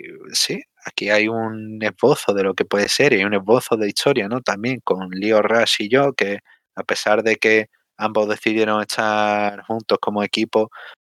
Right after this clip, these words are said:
parece que había un poco de rifirrafe, sobre todo después de la Super Junior Tag League. Y aquí, bueno,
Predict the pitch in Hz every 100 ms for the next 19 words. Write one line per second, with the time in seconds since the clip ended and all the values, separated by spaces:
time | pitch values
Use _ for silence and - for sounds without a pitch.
0 | _ 98 104 110 107 - 104 107 104 -
1 | 107 104 101 98 - 101 - 95 95 127
2 | 143 - 117 107 95 95 - 98 95 92
3 | - 98 95 90 90 90 90 92 - -
4 | 92 92 95 92 - 92 98 123 151 _
5 | _ _ _ _ _ _ _ _ _ _
6 | _ _ _ 123 127 120 120 117 117 117
7 | 113 113 113 107 - 127 127 127